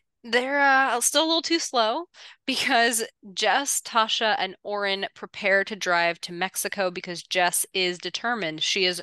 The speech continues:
resolute, as Ben Gates might say, to make this plan of going to Mexico happen.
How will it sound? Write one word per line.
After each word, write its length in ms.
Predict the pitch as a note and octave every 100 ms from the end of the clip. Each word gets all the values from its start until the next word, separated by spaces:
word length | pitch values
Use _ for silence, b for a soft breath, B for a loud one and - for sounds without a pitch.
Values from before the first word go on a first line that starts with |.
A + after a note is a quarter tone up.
| -
resolute, 720 | F3+ F#3+ F#3+ F3+ F#3 G#3+ F3 -
as 220 | E3+ E3
Ben 220 | E3 E3
Gates 240 | E3 E3+
might 200 | E3 D#3+
say, 320 | - A3+ G#3 - B B B B
to 500 | - A#3 G#3+ G#3 G3 -
make 280 | G3+ F#3+ F#3
this 160 | F#3 -
plan 240 | G3+ F3
of 80 | E3+
going 200 | E3 E3
to 80 | E3+
Mexico 360 | D#3 - - E3
happen. 560 | - F3+ F#3+ F3 F3